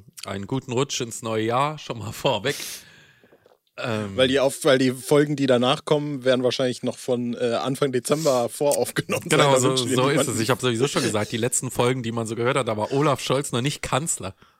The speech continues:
Speaker 2: <laughs> Genau.
Speaker 1: Ich war heute übrigens in einer Klasse und ich glaube, da wussten einige Schüler nicht, wer Bundeskanzler ist.
Speaker 2: Ja, ist aber im Moment noch, ich sag mal, Benefit of the Doubt, ja, da, da kann man noch,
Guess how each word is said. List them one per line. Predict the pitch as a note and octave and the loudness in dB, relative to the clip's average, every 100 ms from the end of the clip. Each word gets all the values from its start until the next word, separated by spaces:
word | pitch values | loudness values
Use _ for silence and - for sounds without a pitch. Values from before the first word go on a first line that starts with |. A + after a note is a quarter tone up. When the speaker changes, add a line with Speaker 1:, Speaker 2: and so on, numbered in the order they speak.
| _ _ _ - | _ _ _ -8
Speaker 2:
<laughs> | - E3 - F#3+ - - _ F3+ - - - - - - - | 0 0 0 -6 -6 -10 _ -8 -6 -10 -14 -18 -18 -14 -8
Genau. | B2+ A#2 A#2 A#2 | -6 -6 -6 -4
Speaker 1:
Ich | A2+ | 0
war | A2+ A2+ | 2 4
heute | D3+ D#3+ | 2 0
übrigens | D3+ D3 C#3+ | -2 -2 0
in | C#3+ | 0
einer | B2 | 0
Klasse | A#2 - C#3 F3 - E3+ - _ _ _ - - | -2 -2 0 2 0 -2 -6 _ _ _ -20 -8
und | - A#2 A#2 A#2 | 0 0 0 -6
ich | - G#2+ - | -8 -8 -4
glaube, | A#2 B2+ C3 A#2+ | 2 2 2 0
da | G#2 F#2+ | 0 -2
wussten | C3+ - A2+ | -4 -2 -2
einige | A#2 B2 | -2 0
Schüler | - C3+ B2+ | -2 0 0
nicht, | B2 D3+ - | -2 -4 -4
wer | B2+ B2 | -2 -2
Bundeskanzler | A2+ D3+ D#3+ - F#2 - F2+ | -2 -4 -4 -4 -4 -4 -4
ist. | E2+ - - _ _ _ _ _ _ _ _ _ _ _ _ | -4 -8 -14 _ _ _ _ _ _ _ _ _ _ _ _
Speaker 2:
Ja, | G2 F#2+ - | -14 -14 -10
ist | C#3+ | 0
aber | C3+ B2 A#2 | 4 6 4
im | |
Moment | A#2 A#2 B2 | 2 -2 -4
noch, | A#2+ - | -6 -8
ich | G#2+ B2 | -6 -2
sag | B2+ | 0
mal, | A#2+ | 0
Benefit | G2+ C#3+ D#3+ - D#3+ | 4 4 4 -2 -2
of | B2+ - | -2 -4
the | B2+ | -4
Doubt, | C#3 C3+ B2 A2+ - | -2 0 2 0 0
ja, | G#2+ A2+ | 0 2
da, | A2+ | 0
da | - A#2 A2+ | -2 -4 -4
kann | A2 C3 | -2 -2
man | B2+ A#2 A#2 | 0 -2 -4
noch, | A2 - - | -8 -14 -20